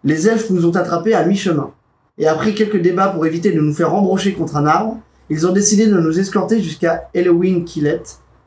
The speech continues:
le régent et le plus ancien de leur race. Je ne sais pas comment nous sommes encore en vie.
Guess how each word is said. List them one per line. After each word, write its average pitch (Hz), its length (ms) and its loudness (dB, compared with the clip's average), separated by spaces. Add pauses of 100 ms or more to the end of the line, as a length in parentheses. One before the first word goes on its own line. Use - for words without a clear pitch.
(120)
le 143 140 0
régent 170 640 0
et 147 80 0
le 143 100 2
plus 160 300 0
ancien 180 340 0
de 160 100 -2
leur 135 300 -2
race. - 480 -12 (1200)
Je 190 100 0
ne 208 60 2
sais 262 140 0
pas 262 140 2
comment 233 220 0
nous 220 80 4
sommes 208 200 2
encore 208 260 2
en 175 120 0
vie. 139 180 -6